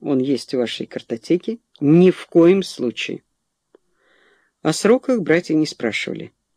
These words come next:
До самолета в Рим неделя. Теоретически невозможно за эти дни обработать такой массив информации, найти в стоге иголку. Ну надо, надо.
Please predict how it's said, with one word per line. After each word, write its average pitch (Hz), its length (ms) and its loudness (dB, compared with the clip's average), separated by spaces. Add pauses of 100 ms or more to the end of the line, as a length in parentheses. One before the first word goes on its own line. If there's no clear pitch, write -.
(560)
До 156 180 0
самолета 170 580 4
в 156 60 4
Рим 185 240 4
неделя. 131 520 2 (880)
Теоретически 220 880 0
невозможно 175 760 4
за 175 140 2
эти 165 280 4
дни 160 240 4
обработать 151 640 0
такой 147 340 2
массив 147 500 -2
информации, 139 840 -2 (360)
найти 160 440 2
в - 80 -6
стоге 160 560 2
иголку. 131 520 -6 (640)
Ну 131 140 -6
надо, 170 460 0 (920)
надо. 220 460 0